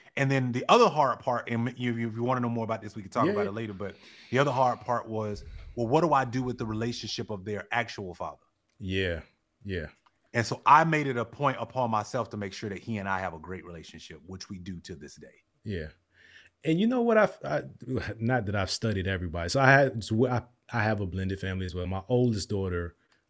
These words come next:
Speaker 2: uh, is not my biological, but she's my first and will always be my first. And then my
Speaker 1: Mm-hmm.
Speaker 2: second daughter is my first because she was my first by me, right? So I got two first.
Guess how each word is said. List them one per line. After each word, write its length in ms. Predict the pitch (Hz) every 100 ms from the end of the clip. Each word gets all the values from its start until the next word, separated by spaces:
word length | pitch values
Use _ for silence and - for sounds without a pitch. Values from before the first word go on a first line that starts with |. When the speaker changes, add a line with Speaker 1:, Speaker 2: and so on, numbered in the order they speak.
| 113
Speaker 2:
uh, 400 | 95 92 87 82
is 140 | 98 85
not 200 | 104 98
my 100 | 92
biological, 720 | 92 90 87 90 90 - 90
but 140 | 82
she's 200 | - 92
my 140 | 95 98
first 380 | 139 113 101 -
and 80 | 82
will 100 | 82
always 340 | 127 98 87
be 100 | 90
my 140 | 87
first. 400 | 82 90 95 101
And 100 | -
then 80 | 85
my 80 | 87
Speaker 1:
Mm-hmm. 60 | 85 127
Speaker 2:
second 200 | 127 101
daughter 240 | 92 90
is 200 | 87 90
my 120 | 92 87
first 420 | - 90 92 -
because 280 | 82 90 87
she 80 | 95
was 120 | 90
my 100 | 92
first 400 | - 92 92 - _
by 200 | 101 113
me, 240 | 139 185 -
right? 180 | 90 -
So 80 | 101
I 40 |
got 160 | 95 95
two 160 | 120 113
first. 360 | 123 92 -